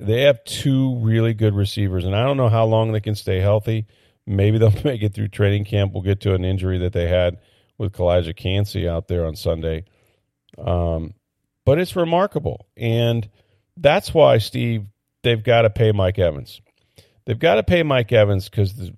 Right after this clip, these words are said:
the freaking guy can still absolutely play. And you know what? If there's a player in this, in this club that probably deserves to finish his career, and I know they signed him to a five-year, eighty-two million dollar contract a few years ago. This is his last year.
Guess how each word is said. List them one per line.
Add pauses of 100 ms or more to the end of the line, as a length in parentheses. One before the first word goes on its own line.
the
freaking
guy
can
still
absolutely
play. (560)
And (800)
you
know
what? (320)
If
there's
a
player
in
this,
in
this
club
that (380)
probably
deserves
to
finish
his
career,
and
I
know
they
signed
him
to
a
five-year,
eighty-two
million
dollar
contract
a
few
years
ago.
This
is
his
last
year.